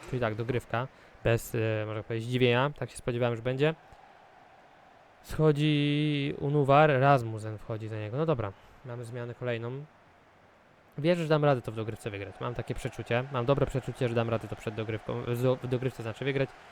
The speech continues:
i że nie będą potrzebne rzuty karne. Co to właśnie jest? To nie jest Bergwijn właśnie. Bo nie wy-, wygląda mi właśnie, te, jakby to nie był Bergwijn z daleka.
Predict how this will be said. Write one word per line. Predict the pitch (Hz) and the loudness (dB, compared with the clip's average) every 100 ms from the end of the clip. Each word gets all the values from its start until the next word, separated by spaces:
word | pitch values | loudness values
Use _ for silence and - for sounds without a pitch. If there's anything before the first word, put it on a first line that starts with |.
| - - | -18 -4
i | |
że | 120 | 0
nie | 123 | 2
będą | 120 113 | 2 0
potrzebne | 104 - 117 107 | -4 -4 -4 -4
rzuty | 110 117 | -4 -2
karne. | 120 113 113 123 151 175 - - - - - - - | 0 0 0 2 0 -2 -12 -20 -20 -20 -20 -16 -8
Co | |
to | 196 | 0
właśnie | 220 202 214 | 0 2 4
jest? | 131 104 | 4 2
To | 165 | -2
nie | |
jest | 220 220 117 | 0 0 0
Bergwijn | 113 107 95 101 98 | 0 0 -2 -8 -6
właśnie. | 98 - 110 113 - - - - | -8 -8 -8 -8 -10 -20 -20 -6
Bo | 127 | 0
nie | 151 | 2
wy-, | 175 | 0
wygląda | 160 160 165 196 202 | 0 0 2 0 0
mi | 196 | 0
właśnie, | 190 - 185 | -2 -2 -2
te, | 175 165 160 160 | 2 4 4 4
jakby | 160 151 | 0 2
to | 165 | 4
nie | 156 | 4
był | 101 | 2
Bergwijn | 98 95 98 104 | -2 -2 -2 -4
z | 107 | -2
daleka. | 101 98 107 107 | 0 0 0 0